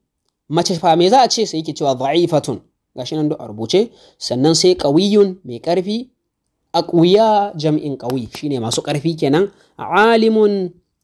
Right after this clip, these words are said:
malami, sannan ulama, malamai. To, insha Allah ta'ala za mu dakata a nan. A darasi na gaba za mu tashi a kan darasi na goma sha hudu. Muna fata Allah Madaukakin Sarki ya datar da mu baki ɗaya.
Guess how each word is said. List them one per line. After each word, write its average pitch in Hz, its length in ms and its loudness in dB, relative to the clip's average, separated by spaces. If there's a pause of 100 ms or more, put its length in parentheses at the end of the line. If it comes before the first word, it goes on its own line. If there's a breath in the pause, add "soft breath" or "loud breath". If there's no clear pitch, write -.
(160)
malami, 180 540 0
sannan 143 440 -2
ulama, 160 640 2
malamai. 101 500 -10 (1000)
To, 139 140 0
insha 139 220 2
Allah 120 220 -2
ta'ala 117 240 -10
za 120 100 -8
mu 113 80 -10
dakata 110 360 -12
a 127 40 -12
nan. 196 180 -6
A 170 60 -10
darasi 185 320 -4
na 190 100 0
gaba 165 240 0
za 175 120 2
mu 160 120 -4
tashi 151 260 -6
a - 80 -8
kan 135 200 -8
darasi 120 400 -6
na 196 180 0 (480 soft breath)
goma 135 360 2
sha 131 200 -4
hudu. 196 320 -6 (300)
Muna 117 160 -10
fata 113 240 -8
Allah 113 180 -6
Madaukakin 113 400 -8
Sarki 170 340 -6
ya 127 60 -4
datar 110 320 -8
da 104 100 -8
mu 104 140 -8
baki 107 280 -12
ɗaya. 165 260 -4